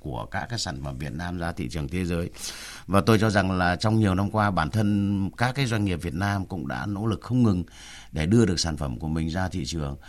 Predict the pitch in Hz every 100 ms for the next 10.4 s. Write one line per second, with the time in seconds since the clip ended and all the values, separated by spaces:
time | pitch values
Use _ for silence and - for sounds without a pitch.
0 | - - - 80 101 95 107 - 131 120
1 | 113 90 87 76 60 82 82 78 - 92
2 | 104 151 160 107 92 80 98 - 107 123
3 | 113 95 170 180 156 139 107 107 107 98
4 | 113 107 101 - - 80 71 101 - 76
5 | 69 87 95 - - 113 156 101 82 -
6 | 73 - 78 - 85 101 110 98 87 78
7 | - - - - - 95 107 113 92 98
8 | 98 95 104 113 117 117 104 87 85 113
9 | 123 135 123 107 110 110 104 107 - 117
10 | - 76 69 90